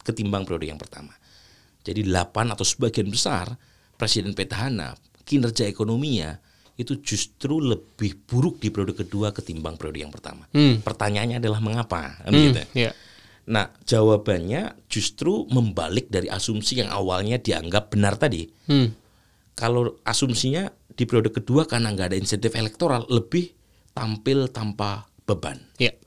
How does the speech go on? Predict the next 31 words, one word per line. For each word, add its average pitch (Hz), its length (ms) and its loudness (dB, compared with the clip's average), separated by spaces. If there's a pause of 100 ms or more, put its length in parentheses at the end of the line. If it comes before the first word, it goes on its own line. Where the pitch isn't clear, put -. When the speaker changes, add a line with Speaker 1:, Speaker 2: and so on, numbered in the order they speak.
(120)
Speaker 2:
Dan 127 200 6
Speaker 1:
Lebih 127 140 12
Speaker 2:
dia, - 20 -
Pak 113 120 6
Speaker 1:
lepas. 139 160 10
Speaker 2:
Jokowi 147 200 12
juga 143 140 12
ngomong 127 240 10
gitu 135 200 6
kan, 107 140 0
soalnya. 104 220 -6
Speaker 1:
Pak 117 100 4
Jokowi 110 120 6
Speaker 2:
"Saya 147 100 10
tan-, - 100 8
Speaker 1:
berkali-kali 131 360 12
ngomong 131 240 10
begitu 120 260 6
ya. 101 60 6
Speaker 2:
saya 147 120 10
tanpa 139 280 2
beban," 127 420 4
ya. 117 100 -4
Speaker 1:
Tapi 135 180 2
di 143 120 8
Amerika 156 440 6 (300)
kebalik. 175 540 -2 (100)
Speaker 2:
Hmm. 131 120 -2
Speaker 1:
Justru 120 340 2
karena 143 260 2
tidak 123 280 0